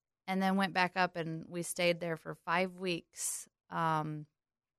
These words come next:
they had to do, like, pre-chemo, and then, um, then they, uh, infused back her,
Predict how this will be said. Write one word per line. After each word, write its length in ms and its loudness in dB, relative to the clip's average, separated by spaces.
they 80 2
had 60 6
to 100 6
do, 140 4
like, 200 6
pre-chemo, 960 4
and 220 4
then, 600 6
um, 720 4
then 180 0
they, 400 2
uh, 360 0
infused 540 0
back 300 -2
her, 200 2